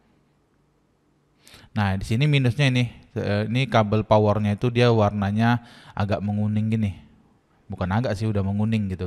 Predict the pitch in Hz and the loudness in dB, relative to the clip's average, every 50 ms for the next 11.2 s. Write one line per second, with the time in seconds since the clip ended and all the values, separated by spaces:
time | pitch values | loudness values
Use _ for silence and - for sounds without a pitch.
0 | 90 101 117 135 123 - 147 - - 139 139 127 127 131 127 123 120 113 117 113 | -6 -6 -6 -4 -4 -4 -4 0 0 -2 0 2 2 2 2 2 0 -2 -4 -6
1 | 107 101 - 120 117 113 113 107 110 107 104 107 107 104 98 95 92 90 92 104 | -6 -4 -2 0 0 0 0 -2 -2 -2 -2 -2 -2 -4 -4 -4 -4 -4 -2 -2
2 | 120 120 - - 104 101 95 107 107 104 95 98 98 95 95 92 - 90 87 98 | -4 -6 -8 -6 -6 -4 -2 -2 -2 -2 -4 -4 -4 -6 -6 -6 -6 -6 -4 -4
3 | 107 107 107 107 113 117 110 113 104 104 104 104 104 101 101 107 110 110 - - | -4 -4 -4 -4 -4 -4 -4 -4 -4 -2 -2 -2 -2 -2 -2 -2 -4 -4 -2 -4
4 | 101 - - 101 95 98 98 92 87 90 92 - - - - _ _ _ _ _ | -4 -2 -2 -4 -2 -2 -2 -2 -4 -6 -6 -8 -12 -20 -20 _ _ _ _ _
5 | - - _ _ - - _ _ _ _ _ _ - - 139 127 107 95 90 - | -20 -20 _ _ -20 -20 _ _ _ _ _ _ -6 -4 -4 -4 -6 -8 -12 -14
6 | - - 104 - - 117 120 117 107 113 - 113 107 110 107 98 98 101 - 101 | -12 -10 -10 -8 -6 -4 -2 -2 -2 -2 -2 -2 0 0 0 0 -2 -2 -4 -4
7 | - 110 107 107 110 120 123 117 107 95 - - - - - - - 113 104 - | -2 -2 0 0 0 0 0 0 0 -2 -2 -4 -8 -16 -18 -12 -10 -10 -6 -2
8 | 113 98 92 90 98 104 117 113 101 92 90 95 - - 87 - - 90 90 87 | -2 -2 0 0 -2 -4 -4 -4 -4 -4 -4 -4 -4 -6 -6 -6 -4 -6 -6 -6
9 | - - 98 92 95 92 87 92 90 90 95 107 104 95 92 98 104 - 98 - | -6 -6 -4 -4 -4 -4 -4 -4 -4 -2 -2 -2 -2 -2 -2 -2 -4 -4 -4 -6
10 | - - 90 101 107 107 104 - - 90 87 87 90 87 92 90 85 82 80 - | -6 -6 -2 -2 0 0 -2 -2 -4 -4 -4 -4 -4 -2 -4 -4 -4 -6 -4 0
11 | - 120 - | 0 0 0